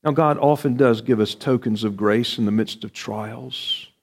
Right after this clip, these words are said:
I have prayed that for Lauren and Joe. I've told them to be looking for tokens of grace, but not for reasons.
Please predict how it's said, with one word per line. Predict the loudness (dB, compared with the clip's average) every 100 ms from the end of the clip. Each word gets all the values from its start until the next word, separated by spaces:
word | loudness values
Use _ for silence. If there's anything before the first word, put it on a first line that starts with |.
| _ _ _ _ _ _ _ _ _ _ _ _ _ _
I | 2
have | 2
prayed | 2 4 6 6
that | 4 4 2
for | 2 4 4 0 _ -4
Lauren | 2 4 2
and | 2 -2
Joe. | -4 -10 -12 -16 -6
I've | -4 0
told | 2 4
them | 4
to | 4
be | 4 6
looking | 4 2 -2 -4
for | -4
tokens | -2 -2 -2 -4 -6
of | -8 -6
grace, | -8 -8 -12 -8
but | -4 0
not | 0 0
for | -4
reasons. | -4 -6 -12 -14 -18 -20 _ -20 -18 -18 -20